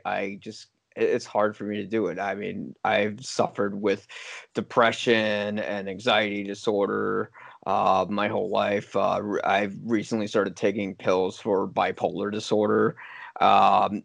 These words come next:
and r-, recently just trying to deal with everything has been horrific,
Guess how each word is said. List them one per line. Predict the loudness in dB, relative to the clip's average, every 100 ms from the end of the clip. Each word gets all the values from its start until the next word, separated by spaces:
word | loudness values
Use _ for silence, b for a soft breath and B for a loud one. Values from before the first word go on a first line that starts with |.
| -2
and | 0 2 0 -2 -4 -6 -10 -12 -16 _
r-, | -18 -16 -14 -16 _ _ -18 -10 -6 -6 -8 -10
recently | -6 0 2 2 2 2 0
just | -2 0
trying | 2 2
to | 2
deal | 4 6 6
with | 4
everything | 0 0 0 0 -2 -2 -4
has | -2 -2 -4 -4
been | -2 -2 -2 -4 -6
horrific, | -4 0 2 0 0 -2 -2 -16